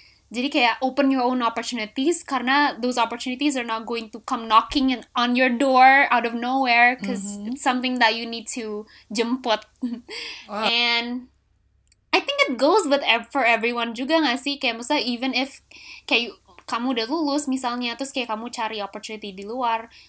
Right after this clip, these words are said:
Speaker 1: go ahead and find opportunity. Soalnya kayak, I think it's a very, I think I learned a lot of things from it, and I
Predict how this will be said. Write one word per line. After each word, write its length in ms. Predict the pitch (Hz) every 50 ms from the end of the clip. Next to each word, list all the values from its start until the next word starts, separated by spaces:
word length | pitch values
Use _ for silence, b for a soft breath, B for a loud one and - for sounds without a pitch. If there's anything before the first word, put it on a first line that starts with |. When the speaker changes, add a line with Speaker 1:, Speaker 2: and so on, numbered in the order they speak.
| B B
Speaker 1:
go 160 | 254 277 302
ahead 320 | 320 320 330 339 349 330 320
and 80 | 320
find 240 | 339 339 320 320 311
opportunity. 720 | 302 294 294 294 294 - - 294 285 302 294 294 - 269 269
Soalnya 400 | 277 - 254 233 233 240 269 302 302
kayak, 400 | 302 269 233 214 202 196 196 - - b b b b b b b b -
I 80 | 208
think 160 | 262 330 330 302
it's 160 | 330 302 -
a 80 | 262
very, 480 | 220 233 233 240 233 233 233 226 220 -
I 160 | - 233 277
think 160 | - 330 320
I 80 | 302 262
learned 320 | 247 240 247 269 269 254
a 40 | 240
lot 200 | 240 214 208 208
of 80 | 202 -
things 480 | - - 202 196 208 226 247 - -
from 240 | - 254 247 240 247
it, 160 | 254 254 254 _ _ _ _ -
and 320 | 226 233 226 220 220 214 208 -
I 520 | 208 220 220 220 226 220 220 214 220 226